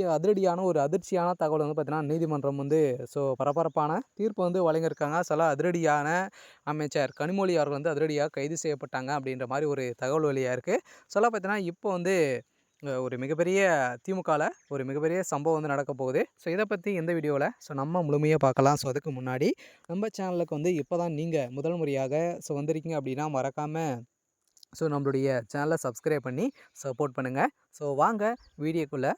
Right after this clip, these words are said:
போகலாம். So வந்து பார்த்தீங்கன்னா, எம் பி கனிமொழி அவர்கள் வந்து இப்போ வந்து பார்த்தீங்கன்னா, சமீப காலத்துக்கு முன்னாடி பார்த்தீங்கன்னா, அ,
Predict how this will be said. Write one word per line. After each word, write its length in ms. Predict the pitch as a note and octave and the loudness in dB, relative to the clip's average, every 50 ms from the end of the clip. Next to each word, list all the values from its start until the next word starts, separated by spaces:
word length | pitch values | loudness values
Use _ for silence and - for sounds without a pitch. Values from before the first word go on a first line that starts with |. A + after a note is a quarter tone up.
| - _ _ | -4 _ _
போகலாம். 480 | _ C3+ B2+ B2 C3 C3 B2+ B2+ B2+ B2 C3 _ _ - | _ -6 -4 -4 -2 -2 -2 -2 -4 -6 -12 _ _ -20
So 140 | - _ - | -20 _ -4
வந்து 160 | A3+ B3 C4 | -4 -2 0
பார்த்தீங்கன்னா, 280 | A3 G3+ F#3+ F#3 G3+ G#3 F#3 | 0 0 0 0 0 0 0
எம் 160 | F3 F3 E3+ | -2 -2 -4
பி 160 | - E3 D#3 C#3+ B2+ B2+ - | -4 -4 -4 -4 -4 -6 -6
கனிமொழி 400 | - E3 F3+ G3+ G3+ G3 F#3+ F#3 E3+ | -6 -4 -4 -2 -2 -2 0 2 2
அவர்கள் 260 | D#3 D3+ C#3+ D3 C#3 | 2 0 0 -2 -4
வந்து 200 | C#3+ D3 E3 E3+ D#3 C#3 B2 A#2+ B2 - _ _ _ _ _ _ | -2 0 0 2 2 0 0 -4 -8 -12 _ _ _ _ _ _
இப்போ 340 | C#3 C3 D3 G3 F#3+ - A3+ | -12 -8 -6 -8 -4 -2 -2
வந்து 160 | G#3+ G3 F#3 | 0 0 0
பார்த்தீங்கன்னா, 300 | E3 D#3+ D#3 E3+ F3+ - | -2 -2 0 -2 -2 -2
சமீப 340 | - D3+ E3 F#3+ F#3 F#3 F#3 | -2 -2 -2 -2 -2 -2 0
காலத்துக்கு 400 | D#3+ D#3+ D#3 D#3 - D3+ C#3+ D#3 | 2 2 2 2 0 -4 -6 -6
முன்னாடி 220 | D3 C#3+ C#3+ D#3 | -4 -4 -2 -2
பார்த்தீங்கன்னா, 360 | D#3 C#3 C#3+ B2+ C3 C#3+ E3+ - _ _ _ | -2 -2 -4 -2 -2 -2 -4 -4 _ _ _
அ, 100 | - C3+ | -2 -2